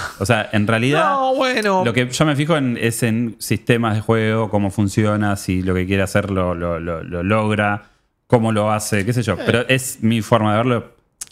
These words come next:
Speaker 3: No,
Speaker 1: La pregunta
Speaker 3: pero
Speaker 1: inicial era esa. Eh,
Speaker 3: Eh, pero me parece que, que desde nuestro lado y de nuestro laburo también terminás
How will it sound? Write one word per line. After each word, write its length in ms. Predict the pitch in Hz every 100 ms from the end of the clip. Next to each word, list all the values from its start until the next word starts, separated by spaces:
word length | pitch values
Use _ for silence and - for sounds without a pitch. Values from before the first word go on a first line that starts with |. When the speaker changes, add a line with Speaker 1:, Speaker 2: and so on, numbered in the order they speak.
| - _ _ _ -
Speaker 3:
No, 80 |
Speaker 1:
La 80 | 113
pregunta 180 | 113 135
Speaker 3:
pero 80 | 135
Speaker 1:
inicial 240 | 120 135
era 200 | 123 120 127
esa. 440 | 127 143 151 - _ _ _ _ -
Eh, 640 | 98 98 90 87 82 80 - -
Speaker 3:
Eh, 80 |
pero 140 | 196 247
me 60 |
parece 280 | 247 330 285
que, 380 | 190 180 165 156
que 120 | 156
desde 200 | 151 147
nuestro 260 | 147 143 151
lado 160 | 185 226
y 40 |
de 100 | 143
nuestro 240 | 127 123 117
laburo 360 | 107 196 196
también 420 | - 107 120 190
terminás 380 | 180 127 117 131